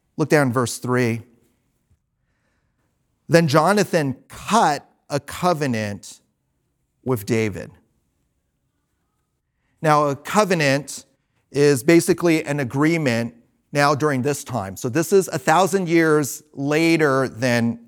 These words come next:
Abraham, the time of David. So during this time, a covenant now is generally an agreement that two people make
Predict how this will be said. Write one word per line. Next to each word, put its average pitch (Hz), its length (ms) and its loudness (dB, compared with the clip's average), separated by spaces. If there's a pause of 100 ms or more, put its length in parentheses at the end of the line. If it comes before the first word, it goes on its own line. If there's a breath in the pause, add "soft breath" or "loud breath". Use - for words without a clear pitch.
(120)
Abraham, 110 680 0 (580)
the - 80 -6
time 123 220 0
of 113 120 0
David. 110 480 -2 (480 soft breath)
So 143 160 -2
during 139 480 0
this 202 300 0
time, 131 640 0
a 143 100 -6
covenant 165 720 -2 (140)
now 160 300 2
is 127 120 -4
generally 202 540 2
an 151 160 -4
agreement 135 680 -2 (480)
that 127 200 -2
two 226 260 0
people 202 400 0
make 160 580 -2